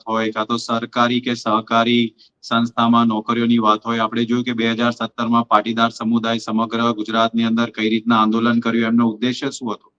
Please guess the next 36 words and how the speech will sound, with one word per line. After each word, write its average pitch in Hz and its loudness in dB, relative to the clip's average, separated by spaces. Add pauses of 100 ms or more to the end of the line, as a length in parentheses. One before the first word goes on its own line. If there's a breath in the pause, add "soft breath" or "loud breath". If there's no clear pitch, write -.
(360)
એમનો 135 2
ઉદ્દેશ્ય 135 2
એ 139 2
જ 127 2
હતો 127 0
કે 170 -4
એમને 139 0
રિઝર્વેશન 110 -2
જોઈએ 95 -6
છે. 92 -18 (320 soft breath)
અને 147 2
definitely 156 2
જ્યારે 131 6
સમાજની 139 4
અંદર 135 2
એક 135 0
ગણતરી 120 0
થશે 131 -4
કે 127 -4 (260 loud breath)
કોની 123 4
કેટલી 131 0
વસ્તી 123 -2
છે, 139 -2
તો 143 0
definitely 135 0
એક 139 2 (100)
clarity 113 0
of 131 4
thought 120 0
આવશે 123 2
કે 131 -4
ક્યાં 127 2
અને 123 2
શું 127 -2
અને 120 2
કેટલું. 107 -8